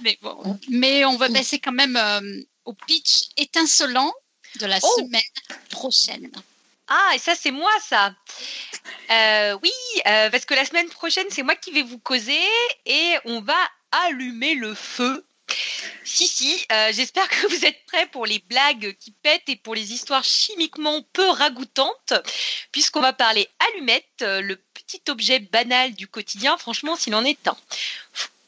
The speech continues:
Speaker 2: Soyons honnêtes, je suis pas sûre qu'il y ait grand monde qui prête encore attention aux allumettes, mais moi si, en fait. Et dans le dossier de la semaine prochaine, je vais vous parler de ce petit objet, objet dont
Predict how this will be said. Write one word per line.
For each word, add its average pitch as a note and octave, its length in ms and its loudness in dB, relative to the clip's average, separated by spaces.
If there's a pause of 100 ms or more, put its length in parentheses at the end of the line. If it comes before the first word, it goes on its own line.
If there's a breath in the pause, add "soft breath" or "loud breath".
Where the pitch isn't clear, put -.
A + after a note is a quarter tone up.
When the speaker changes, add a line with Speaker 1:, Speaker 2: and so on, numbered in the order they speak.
(120)
Speaker 2:
Soyons G#3 340 2
honnêtes, B3 320 4
je - 60 -2
suis - 80 -6
pas D4 140 2
sûre C#4+ 160 2
qu'il A#3 120 -4
y - 20 -8
ait - 20 -8
grand G3 140 -4
monde B3+ 160 -2
qui - 120 -6
prête G#3+ 220 -2
encore G#3+ 220 0
attention A#3 380 0
aux G3+ 100 -4
allumettes, G3 600 0 (720 loud breath)
mais G#3+ 140 0
moi C#4+ 160 2
si, C#4+ 280 -2 (160)
en G#3+ 80 -2
fait. - 340 -2 (640 loud breath)
Et G#4 120 4
dans D4 120 2
le B3+ 60 0
dossier B3+ 240 0
de D#4+ 40 0
la B3+ 80 2
semaine C4 180 -6
prochaine, C#4 540 0
je A3 100 -2
vais A3 120 2
vous C4+ 100 -6
parler G3+ 220 4
de D#4 60 -6
ce - 120 -4
petit - 360 -16
objet, C4 360 2 (220)
objet B3 400 0
dont A#3+ 180 -6